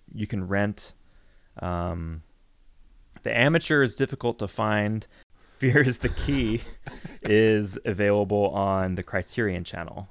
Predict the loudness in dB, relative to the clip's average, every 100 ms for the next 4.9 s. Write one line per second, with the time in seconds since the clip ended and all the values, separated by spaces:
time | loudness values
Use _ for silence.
0 | -12 -14 -8 -2 -2 -2 -6 -6 -6 -8
1 | -14 -12 -10 -8 -10 -10 -14 -16 -20 _
2 | 4 4 4 0 -8 _ -10 -2 0 2
3 | 2 2 0 -2 -2 -4 -4 -2 -2 -2
4 | -4 -4 -2 -2 -2 -4 -6 -8 -12